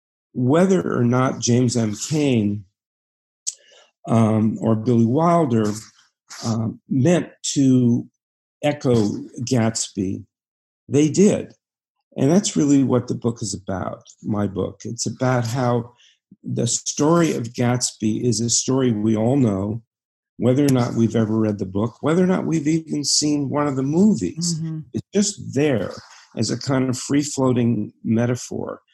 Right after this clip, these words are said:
Speaker 1: that we connect to whether we intend to or not. So that Gatsby continues to play out his story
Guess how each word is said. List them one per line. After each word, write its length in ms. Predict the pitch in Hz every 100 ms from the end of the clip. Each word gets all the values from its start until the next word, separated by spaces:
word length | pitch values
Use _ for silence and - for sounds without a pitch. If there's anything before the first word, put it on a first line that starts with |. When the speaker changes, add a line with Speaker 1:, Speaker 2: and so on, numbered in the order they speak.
| _
Speaker 1:
that 120 | - 113
we 140 | 123
connect 480 | 117 131 120 135 -
to 120 | 131
whether 320 | 110 120 113 110
we 440 | 117 110 110 113 -
intend 440 | 113 - 123 123 -
to 300 | 117 107 107 _ _ _ _
or 160 | - 104
not. 360 | 110 127 104 - _ _ _ _ _
So 280 | - - 127
that 200 | 113 113 110 - - - 160
Gatsby 640 | 131 156 180 - 135 127 -
continues 680 | 135 117 - 147 139 131 -
to 100 | - -
play 320 | 143 143 131
out 300 | 120 113 113 _ _ _ -
his 260 | 120 101
story 580 | - 120 131 113 98 104